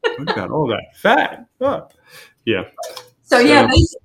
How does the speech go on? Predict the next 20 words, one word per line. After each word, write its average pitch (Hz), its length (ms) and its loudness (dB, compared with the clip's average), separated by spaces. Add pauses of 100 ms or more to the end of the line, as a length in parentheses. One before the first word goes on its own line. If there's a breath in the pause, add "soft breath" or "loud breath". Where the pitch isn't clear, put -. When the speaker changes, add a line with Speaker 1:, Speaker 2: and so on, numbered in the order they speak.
(120)
Speaker 2:
they, 226 80 4
they 240 60 2
still 311 360 -2
recommend, 208 760 0
like, 175 340 -2
fifty 254 260 2
percent 269 520 -4
carbohydrates 190 1040 -2
per 185 220 -2
day 180 400 0
and 185 200 -2
ten 302 260 2
percent 254 360 -2
sugar. - 400 -6 (380 loud breath)
So 262 260 4
they're 277 220 6
going, 262 300 4
like, 202 200 0
sixty 311 400 -8
percent 196 680 -4